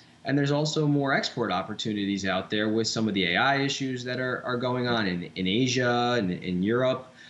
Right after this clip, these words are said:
Um, we're sending more eggs up to Canada and down to Mexico. So, you know, eggs have a home right now. And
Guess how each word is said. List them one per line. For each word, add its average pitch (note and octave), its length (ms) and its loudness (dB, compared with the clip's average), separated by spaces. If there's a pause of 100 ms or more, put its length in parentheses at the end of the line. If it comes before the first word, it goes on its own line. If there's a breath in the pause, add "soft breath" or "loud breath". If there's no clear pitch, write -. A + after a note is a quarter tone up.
(160 loud breath)
Um, F#2 640 0 (140)
we're G2 80 -2
sending G#2+ 320 2
more G2+ 180 0
eggs G2 200 -2
up F#2+ 160 -4
to - 60 -14
Canada C3+ 560 2
and G#2+ 180 0
down F#2+ 180 -2
to G#2+ 140 -8
Mexico. C3+ 640 -2 (260 loud breath)
So, C3+ 460 0
you F3 100 0
know, C#3 180 -2
eggs D#3 300 0
have C#3 300 0
a C3 60 -2
home A2 380 -4
right D3+ 200 0
now. E3+ 300 -2 (440)
And C3 480 0